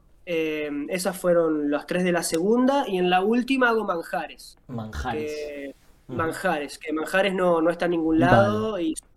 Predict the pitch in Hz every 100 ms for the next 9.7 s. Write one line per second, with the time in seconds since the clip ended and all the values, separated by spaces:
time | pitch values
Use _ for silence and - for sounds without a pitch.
0 | _ - 180 185 170 180 190 208 196 170
1 | 156 151 240 269 233 226 226 202 180 180
2 | 226 262 247 208 190 180 170 208 240 -
3 | 190 180 180 185 180 160 185 208 - 175
4 | 208 - 247 247 262 - - _ _ -
5 | 180 175 175 165 175 165 151 160 160 156
6 | 156 151 - 185 208 226 202 170 160 156
7 | 165 147 160 156 180 180 175 160 165 160
8 | 170 160 147 - 156 175 165 175 175 165
9 | 165 156 165 180 196 196